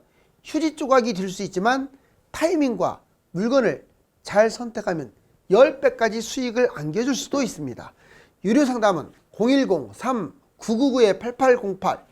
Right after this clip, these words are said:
전화 주십시오. 서울 경기 칠억 급락 난리. 지금 안 사면 지금 안 팔면 팔십 퍼센트나 떨어지는 곳들이 이제 나온다. 과연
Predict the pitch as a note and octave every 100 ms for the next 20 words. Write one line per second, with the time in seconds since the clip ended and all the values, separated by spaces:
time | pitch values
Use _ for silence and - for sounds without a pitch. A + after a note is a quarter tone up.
0 | _ - G#3 A#3 E3 - G#2+ - _ _
1 | _ _ _ - C#4+ C#4+ C4 A#3 B3 -
2 | B3+ C4 - _ _ - G#3 A3 A3 G#3+
3 | - F3+ B3 G3 A2 - _ - F3 G3
4 | G3 G#3 A3+ F3 - _ _ _ _ _
5 | _ _ _ _ _ _ _ _ - F#3
6 | - - F3 - C4 A#3+ A#3+ - - E4
7 | E4+ - _ - C#4+ - A#3+ A3+ B3+ B3+
8 | A#3+ A3 F#3+ G3+ F#3 D#3 F#3 D3+ - _
9 | _ - A3+ A#3+ F#3 G2 - D#3 F3